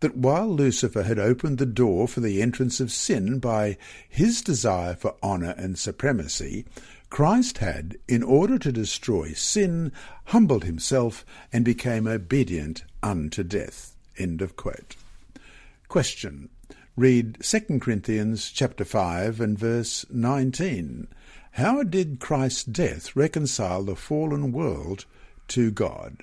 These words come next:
Second Corinthians chapter five and verse nineteen reads, "That is,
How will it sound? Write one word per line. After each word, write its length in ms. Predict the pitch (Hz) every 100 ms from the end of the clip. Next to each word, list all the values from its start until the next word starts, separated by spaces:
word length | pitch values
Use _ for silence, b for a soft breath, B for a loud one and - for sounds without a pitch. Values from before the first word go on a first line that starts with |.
| - - -
Second 380 | - 143 117 104
Corinthians 440 | 113 98 147 175
chapter 360 | - 110 - 107
five 500 | - 117 117 180 139
and 160 | 101
verse 300 | 104 107 -
nineteen 640 | 135 117 117 214 196 104 98
reads, 500 | 139 143 135 120 - B B B -
"That 240 | 131 214
is, 500 | 131 85 101 143 -